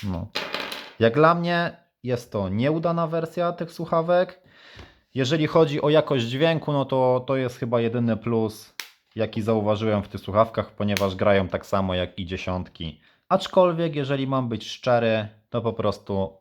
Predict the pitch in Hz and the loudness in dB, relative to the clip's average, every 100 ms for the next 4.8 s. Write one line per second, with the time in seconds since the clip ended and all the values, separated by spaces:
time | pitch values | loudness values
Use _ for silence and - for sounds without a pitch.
0 | _ 107 110 120 104 98 113 127 123 113 | _ -6 -2 4 4 4 2 4 4 4
1 | 107 104 98 - _ _ _ _ - 123 | 4 2 -2 -12 _ _ _ _ -6 0
2 | 120 110 104 107 107 - - 101 95 92 | 2 2 2 2 2 -2 -2 0 0 -4
3 | - _ - 107 90 87 - 82 82 80 | -14 _ -6 -2 0 0 -2 -8 -6 -6
4 | 80 - 87 82 82 80 80 | -6 -8 -8 -6 -6 -6 -10